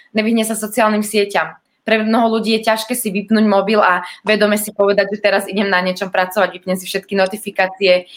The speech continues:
nikto mi nemôže volať, nikto ma nemôže kontaktovať, idem pracovať. To dokáže fakt málo ľudí. Takže, takže tým pádom, že to ráno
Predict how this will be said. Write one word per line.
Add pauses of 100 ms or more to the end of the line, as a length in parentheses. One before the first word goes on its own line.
(140)
nikto
mi
nemôže
volať,
nikto
ma
nemôže
kontaktovať,
idem
pracovať. (400)
To
dokáže
fakt
málo
ľudí.
Takže, (480)
takže
tým
pádom,
že
to
ráno